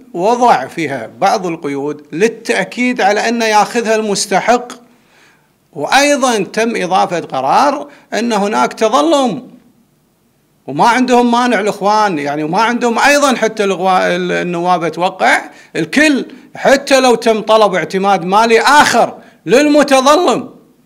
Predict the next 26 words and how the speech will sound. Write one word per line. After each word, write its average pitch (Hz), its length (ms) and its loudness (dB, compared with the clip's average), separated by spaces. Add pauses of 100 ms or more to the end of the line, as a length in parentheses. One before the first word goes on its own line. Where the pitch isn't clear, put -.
(440)
احنا 175 300 -6
نقول 220 560 0 (240)
الكل 220 580 0 (240)
مستحق، 151 680 -6 (880)
وضعنا 233 440 2
بعض 277 280 2
القيود 262 440 -2
عشان 247 360 2
لكي 269 300 0
لا 269 160 4
تلعب 269 440 2
فيها 113 200 -14
الحكومة، - 380 -20 (1400)
أن 160 240 -4
في 151 160 -8
بعض 135 280 -6
الأشخاص، 151 680 -4
وأكدنا 240 800 0
بعض 277 340 2
القيود 269 400 -4
الموجودة، 247 680 0
أكدنا 269 540 0
أن 269 160 0
المستحق 262 760 0
لا 247 180 6
يظلم، 285 540 2